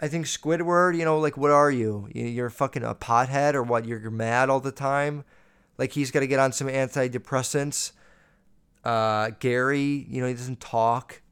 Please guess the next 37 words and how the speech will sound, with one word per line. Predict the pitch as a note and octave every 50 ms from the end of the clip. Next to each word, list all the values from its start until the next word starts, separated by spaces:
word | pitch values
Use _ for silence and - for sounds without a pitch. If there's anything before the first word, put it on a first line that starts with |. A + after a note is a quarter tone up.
| _ _ -
Like, | C3 A#2+ - _ - - _
we | B2+ B2
get | A#2+ A2 C3+ C3
over | B2+ B2 A#2 A#2+ B2
that | A#2 A#2+ A#2+ B2 B2 B2+ - - -
pretty | - B2+ A#2
fast. | - - - B2+ B2 B2 B2 C3 C3 - - - - - _ - - - - - _ _ _ _ _
Fucking | _ - - C#3 C3 - - C3+ B2+ B2 A#2 A2+
Plankton | - - - C3 B2+ B2+ B2 - D3 C#3 C3+ C3+ C3 C3
is, | C3 B2+ A#2+ A2 - - -
he's | - - B2+ A#2 A#2+ A#2+
always | B2+ C3 B2 A2+ A2+ -
got | _ - C3 B2 B2
his, | A#2+ A2+
something | - - - - - - B2+ - - C#3 B2+ B2+
wrong | B2 B2 A#2+ A#2 A#2+ B2 B2 B2+ B2
with | A#2+ - C3+
everybody. | B2 B2 A#2+ A#2 B2+ B2 B2 B2+ B2+ B2 A#2 - _ _ _ - _ _ _
I | C#3 D#3
just | D3+ F#3+ F3+
don't | - G#3+ G3 D#3+
get | - D#3+ E3 E3+
it. | D#3 B2 G2+ - - - - _ _ _ _ _ -
I | C3+
don't, | D3 D#3 F3 F3 D#3+ -
I | D3+
don't | D3+ E3+ F3 D3
like | C#3 C3 C3 C3+ D#3 D#3 -
all | - B2+ A#2+ A#2
of | A2 G#2+
that. | A2+ A2 G#2+ G#2+ G#2 - - - - - - _ _
But | - B2 - F#3+ G#3 G3+ F3 F3+ F3+ - - - - _ _ _ _ _ _ _ _ _ _ _ _ _ - - _ _ -
fucking | - E3+ F3 F3 G#3 G3 F#3
Kyrie | - - - G3+ A#3+ B3+ B3+ A#3+ G3+
did, | D#3 D#3+ E3 E3 F3+ G3 F#3 - - _ _ _
I | - C#3+ C3+
guess. | B2+ D3 D#3 E3+ F#3 E3+ - - -